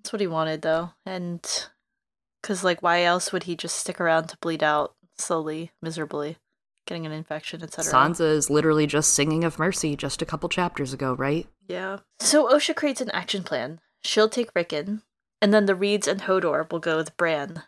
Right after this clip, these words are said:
Speaker 1: Osha plans to take the East Gate, and Mira will take the Hunter Gate. And I thought that was interesting because it says the Hunter Gate, just like how earlier in the chapter,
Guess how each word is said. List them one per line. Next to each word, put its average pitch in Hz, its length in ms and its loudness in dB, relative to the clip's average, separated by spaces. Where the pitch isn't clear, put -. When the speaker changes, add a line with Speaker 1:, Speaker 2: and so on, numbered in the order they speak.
Speaker 1:
Osha 247 240 2
plans 214 220 0
to 208 60 -4
take 196 180 -4
the - 120 -6
East 240 200 -2
Gate, 151 360 0
and 180 160 0
Mira 196 280 6
will 165 100 -2
take 170 220 -8
the 170 80 -8
Hunter 175 300 -8
Gate. 123 380 -8
And 151 240 -2
I 160 120 0
thought 165 240 -2
that 160 180 -2
was 170 140 -6
interesting 180 500 -4
because 160 640 -4
it - 40 -12
says 185 120 -4
the 180 80 -2
Hunter 180 220 -4
Gate, 175 320 0
just - 240 -4
like 175 120 -4
how 160 440 2
earlier 175 340 2
in 156 160 -4
the 160 80 -4
chapter, 165 600 -6